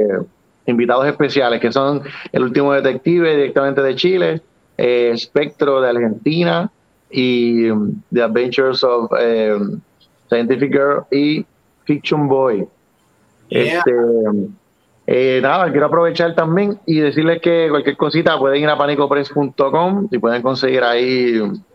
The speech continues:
Speaker 1: eh, de todo, todo esto, todas estas cositas. Pero, eh, si tú quieres, no quieres esperar y tú quieres conseguirlo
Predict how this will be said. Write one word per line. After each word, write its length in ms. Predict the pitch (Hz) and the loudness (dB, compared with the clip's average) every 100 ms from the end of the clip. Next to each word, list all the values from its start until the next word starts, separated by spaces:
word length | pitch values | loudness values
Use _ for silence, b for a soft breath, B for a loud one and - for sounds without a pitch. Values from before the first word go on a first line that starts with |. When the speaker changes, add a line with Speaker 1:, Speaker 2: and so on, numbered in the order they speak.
| _ _ - | _ _ -4
Speaker 1:
eh, 720 | 113 113 110 107 101 98 92 90 82 _ _ _ _ _ _ - | 0 2 0 0 0 0 0 -4 -10 _ _ _ _ _ _ -4
de 140 | 110 | -2
todo, 280 | 107 107 107 | 0 0 0
todo 280 | 110 120 135 | 0 0 0
esto, 360 | 131 127 123 | 0 0 0
todas 180 | 113 117 | 0 -2
estas 160 | 120 135 | -2 -2
cositas. 340 | 139 127 117 - | -2 0 -2 0
Pero, 380 | 175 151 107 - _ _ _ _ - | 0 0 -2 -6 _ _ _ _ -2
eh, 320 | 143 147 143 | 0 2 2
si 100 | 139 | 2
tú 120 | 143 | 2
quieres, 260 | 143 175 175 - | 2 0 -2 -8
no 160 | - 143 | -2 -2
quieres 240 | - 175 175 | 2 2 0
esperar 440 | 175 175 139 127 120 117 _ _ _ _ _ _ _ _ | 0 0 2 0 -2 -4 _ _ _ _ _ _ _ _
y 120 | - | -4
tú 100 | 120 117 | -2 0
quieres 200 | 143 151 | 0 0
conseguirlo 800 | 156 143 139 147 147 143 139 | 0 0 0 2 2 2 0